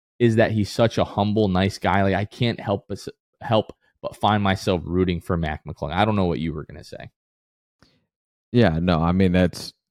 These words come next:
Speaker 2: Mac McClung, um, six minutes, not too much to really get from him in that one.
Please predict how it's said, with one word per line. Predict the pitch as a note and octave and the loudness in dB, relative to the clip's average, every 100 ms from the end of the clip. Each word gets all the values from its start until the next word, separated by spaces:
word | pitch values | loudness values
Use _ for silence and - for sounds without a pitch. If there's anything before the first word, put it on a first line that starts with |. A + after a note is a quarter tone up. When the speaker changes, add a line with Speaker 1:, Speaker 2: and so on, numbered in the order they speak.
| _ _ _ | _ _ _
Speaker 2:
Mac | A2 G2 | 0 2
McClung, | F2+ - - G2 G2 F#2+ | 0 -2 2 2 4 2
um, | - - _ B2 - | 0 -6 _ -20 -16
six | - A2 - | -4 -4 0
minutes, | F2 F2 F2+ - - - | 0 2 2 -2 -10 0
not | F#2+ F2 | 0 0
too | - F#2+ | -2 0
much | E2+ E2 - | 0 0 0
to | G2+ E2+ E2+ | 0 2 4
really | F2 E2+ E2 | 4 4 2
get | - D#2+ - | 0 0 0
from | - F#2+ | -2 0
him | F#2+ G2+ F#2+ F#2+ - | 4 4 4 2 0
in | F#2+ | 2
that | G2+ G2 | 4 4
one. | G2 G#2 G2+ | 4 4 2